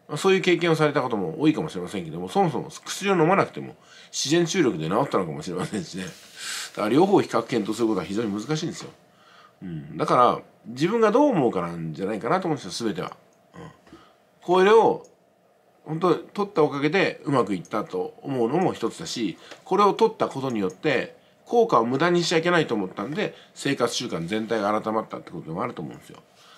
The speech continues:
あの、ダイエット器具もね、今まで何度か買いましたけども、ダイエット器具を買うことによって、本当にダイエット効果が出るのかどうかは分かりませんけども、ただね、ダイエットにトライ、トライしてるんだという気持ちにはなるから、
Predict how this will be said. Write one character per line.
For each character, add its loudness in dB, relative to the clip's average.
あ 0
の、 2
ダ 4
イ 6
エ 6
ッ 2
ト 0
器 0
具 4
も 0
ね、 -2
今 -4
ま 0
で -2
何 -2
度 -4
か -8
買 -10
い -6
ま -6
し -12
た -12
け -12
ど -12
も、 -6
ダ 0
イ -4
エ -2
ッ -10
ト -8
器 -4
具 4
を 4
買 -2
う 0
こ 0
と -4
に -4
よ -6
っ -10
て、 -6
本 -6
当 2
に 0
ダ 2
イ 2
エ 0
ッ -6
ト -6
効 0
果 -6
が -8
出 -2
る 0
の -2
か -10
ど -2
う -8
か -8
は -4
分 -8
か -8
り -4
ま -2
せ -4
ん -6
け -12
ど -10
も、 -6
た -2
だ 2
ね、 -8
ダ -2
イ 2
エ 4
ッ -6
ト -4
に -4
ト 0
ラ 6
イ、 0
ト -4
ラ 2
イ 6
し 0
て 0
る 0
ん 0
だ 0
と -12
い -10
う -12
気 -8
持 0
ち -4
に 2
は 0
な -4
る -10
か -10
ら、 -2